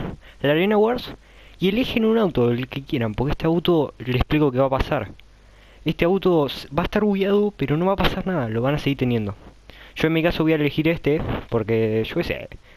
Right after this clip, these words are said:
es el primero, el primero que tengan. Lo sacan. Una vez que lo sacan, lo que van a hacer es di-,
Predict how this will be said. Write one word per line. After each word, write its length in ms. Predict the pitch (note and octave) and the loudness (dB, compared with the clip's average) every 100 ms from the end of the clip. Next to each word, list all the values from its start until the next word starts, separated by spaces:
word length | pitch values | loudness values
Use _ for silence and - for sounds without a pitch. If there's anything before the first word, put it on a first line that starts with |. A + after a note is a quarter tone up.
| - - | -20 -12
es 160 | B2 C#3 | -6 -4
el 80 | A#2 | -2
primero, 500 | B2 C3+ C#3 B2 B2+ | 0 2 2 2 2
el 100 | B2+ | 0
primero 280 | F3 A#3 E3 | 2 2 2
que 60 | |
tengan. 300 | D3 A#2+ G2 - - G#2 - - - | 0 -2 -6 -10 -12 -12 -14 -8 -4
Lo 80 | |
sacan. 300 | A#2+ C#3+ F#2 - - - - - - - - - - - - - - - - - - - - - - - - - - - - - | 0 -2 -4 -10 -16 -20 -20 -20 -20 -20 -20 -20 -20 -20 -20 -20 -20 -20 -20 -16 -16 -16 -18 -18 -18 -18 -20 -20 -20 -20 -20 -2
Una 160 | G3+ A#3 | 2 2
vez 120 | B3+ | 2
que 80 | A#3+ | 2
lo 60 | |
sacan, 420 | A3 B3 G#3 A3 - - - - - - - - - - - - - - - - - B2 | 2 2 2 0 -4 -14 -20 -20 -20 -20 -20 -20 -20 -20 -20 -20 -20 -20 -20 -20 -20 -2
lo 120 | D3+ | 0
que 100 | D3 | 2
van 140 | F3+ G#3 | 2 2
a 20 | |
hacer 300 | - G3+ G#3 | 0 0 2
es 160 | F#3+ G#3 | 0 2
di-, 240 | F#3+ D3+ | 0 0